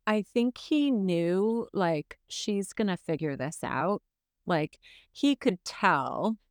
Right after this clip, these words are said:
'cause he saw what nobody else saw. Like, he knew that it wasn't serving me, that I was a little depressed, but he also knew that, like,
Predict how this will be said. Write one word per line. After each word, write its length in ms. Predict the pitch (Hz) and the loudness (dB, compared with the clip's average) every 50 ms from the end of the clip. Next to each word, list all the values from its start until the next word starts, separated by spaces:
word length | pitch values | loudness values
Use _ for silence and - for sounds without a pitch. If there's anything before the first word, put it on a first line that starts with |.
| _ _ _ _ - | _ _ _ _ -4
'cause 160 | - 202 - | -4 -4 -2
he 200 | - - 254 254 | 0 0 0 0
saw 460 | - - - 190 175 135 131 175 220 | 0 -2 0 0 2 4 4 4 4
what 240 | 233 202 175 - - | 4 2 0 -2 -2
nobody 460 | 170 170 170 175 156 180 170 165 156 - - | -2 -2 -2 0 0 0 0 0 -2 -2 -2
else 180 | 151 151 - _ | -4 -4 -4 _
saw. 520 | - - - - 240 247 247 254 262 277 285 - _ | -16 -8 -2 0 0 2 2 2 0 0 -2 -4 _
Like, 300 | - 190 185 175 170 - - _ _ | -2 0 0 0 -2 -4 -10 _ _
he 260 | - - - 247 247 | -10 -4 0 2 2
knew 360 | 233 208 202 196 185 185 175 | 2 2 2 2 2 0 0
that 280 | 165 170 165 160 151 - _ | 0 0 0 0 0 -2 _
it 160 | - - 139 | -4 -2 -2
wasn't 320 | 156 165 156 - 160 147 - | 0 -2 -2 -2 -4 -8 -6
serving 380 | - 165 151 151 143 151 151 147 | -4 -4 -2 -2 -2 -4 -4 -4
me, 380 | 139 139 135 143 139 147 147 - | -4 -6 -6 -6 -6 -6 -8 -6
that 180 | 156 170 160 151 | -4 -4 -2 -2
I 180 | 135 143 147 | -2 -2 -2
was 500 | 143 143 147 151 147 151 - - - - - _ _ _ _ _ _ _ | -4 -4 -4 -4 -6 -6 -10 -14 -18 -20 -20 _ _ _ _ _ _ _
a 100 | - 175 | -2 -2
little 380 | 165 160 156 147 143 139 139 147 - _ _ - | 0 0 0 -2 -2 -4 -6 -8 -12 _ _ -6
depressed, 680 | - 180 156 - - - 156 135 139 147 151 - - - | -4 -4 -4 -2 -2 0 0 0 0 -2 -6 -10 -10 -8
but 120 | - 175 175 | -6 -4 -2
he 140 | 190 185 - | 0 0 0
also 360 | - 190 208 202 - 233 226 | 2 0 0 0 0 0 0
knew 240 | 214 190 175 170 165 | 2 2 0 0 0
that, 220 | 156 170 151 - - | 0 -2 -2 -2 -2
like, 340 | 160 151 151 151 - - | -2 0 0 -2 -4 -8